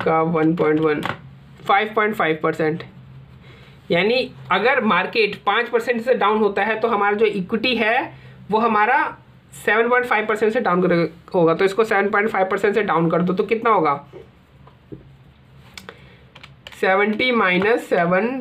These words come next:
पॉइंट फ़ाइव परसेंट, यानी सिक्सटी फ़ोर पॉइंट सेवेंटी फ़ाइव, सिक्सटी फ़ोर पॉइंट सेवेंटी फ़ाइव इक्विटी कंपोनेंट का,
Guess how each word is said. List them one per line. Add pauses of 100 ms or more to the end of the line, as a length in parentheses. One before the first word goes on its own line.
पॉइंट
फ़ाइव
परसेंट, (680)
यानी
सिक्सटी
फ़ोर
पॉइंट (340)
सेवेंटी
फ़ाइव,
सिक्सटी
फ़ोर
पॉइंट
सेवेंटी
फ़ाइव (220)
इक्विटी
कंपोनेंट
का,